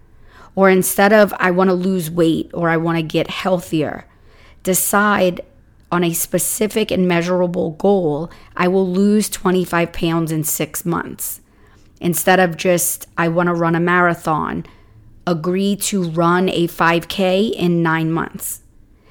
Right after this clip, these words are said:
Then go to your desired result. Go to your future self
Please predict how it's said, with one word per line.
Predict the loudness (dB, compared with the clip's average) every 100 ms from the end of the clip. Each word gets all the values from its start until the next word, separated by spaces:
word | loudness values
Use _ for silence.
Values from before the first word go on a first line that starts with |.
| -20 -20 -4
Then | 2 4 4 2 2 -2 -8 -20 -20 -20 -20 -8
go | 0 4 4
to | 2 -2
your | 0 2 2
desired | 2 0 0 0 0 2 2 0 -2 -6
result. | 0 0 2 -2 -2 -6 -14 -20 -4
Go | 2 4 6 4
to | -2 -2 -2 0
your | -2 0 0
future | 0 -6 -12 -4 -2 -2 0 0 2 0
self | -4 0 2 2 0 -6